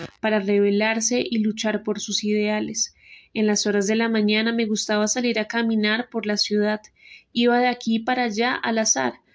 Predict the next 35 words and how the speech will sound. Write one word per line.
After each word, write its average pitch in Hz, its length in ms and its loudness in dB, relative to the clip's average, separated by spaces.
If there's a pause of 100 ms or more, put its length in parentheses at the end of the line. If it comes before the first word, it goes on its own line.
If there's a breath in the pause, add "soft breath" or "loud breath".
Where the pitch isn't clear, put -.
(260 soft breath)
dejándome 208 580 2
conducir 226 680 0
por 214 160 0
un 208 100 2
piloto 220 440 0
automático 226 1000 0
que 226 160 -4
cambiaba 208 480 2
de 220 100 2
rumbo 226 420 0
en 226 140 0
cada 208 220 -2
esquina 208 580 -2 (340 loud breath)
y 226 120 -2
que 254 100 2
improvisaba 247 640 2
según 254 360 0
el 208 120 -2
clima 254 520 0
y 233 100 0
los 220 220 -2
transeúntes 208 800 0
del 196 180 -2
día. 214 340 -4 (580 soft breath)
Hubo 262 200 2
un 269 120 2
detalle 285 540 0
que 247 160 -2
capté 220 400 0
en 254 80 2
mi 247 140 0
primer 202 340 0
paseo 208 420 0
por 202 140 -2
Buenaventura. 202 840 -2